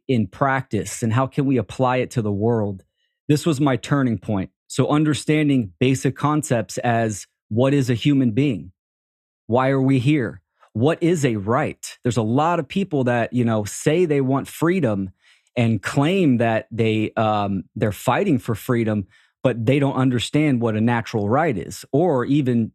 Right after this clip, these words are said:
what true freedom really is. So these basic concepts, I think we need to, uh, you know, people in general need to kind of pump the brakes, rewind, and dive into what they believe. We need to identify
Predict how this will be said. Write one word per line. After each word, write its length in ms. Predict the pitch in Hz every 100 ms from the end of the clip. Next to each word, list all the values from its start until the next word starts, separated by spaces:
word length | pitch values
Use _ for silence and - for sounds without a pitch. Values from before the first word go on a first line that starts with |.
| _
what 200 | 110 - _ -
true 320 | - 156 131
freedom 500 | - 151 135 117 113
really 300 | 131 113 143
is. 300 | 127 101 - _ _
So 160 | -
these 220 | 139 185 139
basic 480 | 151 180 - 151
concepts, 720 | - 156 175 - 107 - - - _ _
I 80 | 123
think 200 | 151 135
we 140 | 147
need 240 | 147 151 131
to, 380 | - 131 123 98 _ _ _
uh, 320 | 127 127 120 143
you 80 |
know, 100 | 127
people 360 | 113 175 156 143
in 100 | 123
general 420 | 107 143 160 127
need 220 | 117 123
to 160 | - 110
kind 240 | - 123
of 100 | 104
pump 300 | - 139 135
the 80 | 143
brakes, 680 | 113 143 160 165 - - -
rewind, 880 | 107 107 135 110 127 151 165 170 175 -
and 240 | 120 110
dive 320 | 95 135 151 147
into 320 | 143 - 123
what 480 | 98 110 131 113 104
they 220 | 123 143
believe. 800 | 127 123 120 131 101 90 - - _ _ _ _
We 120 | 123
need 220 | 127 131 120
to 300 | - 131 117
identify 1000 | 113 104 127 151 170 143 165 160 170 170